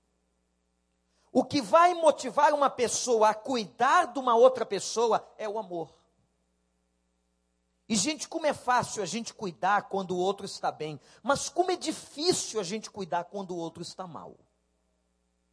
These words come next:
Quando o outro está desequilíbrio emocional, a pessoa fica carente,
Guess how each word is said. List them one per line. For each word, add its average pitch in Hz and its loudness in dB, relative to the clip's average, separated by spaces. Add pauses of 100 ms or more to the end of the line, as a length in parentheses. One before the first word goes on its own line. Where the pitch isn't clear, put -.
(840)
Quando 254 2
o 247 4
outro 262 6
está - 0
desequilíbrio 208 -6
emocional, 190 0 (960)
a - -6
pessoa 254 2
fica - -4
carente, 208 0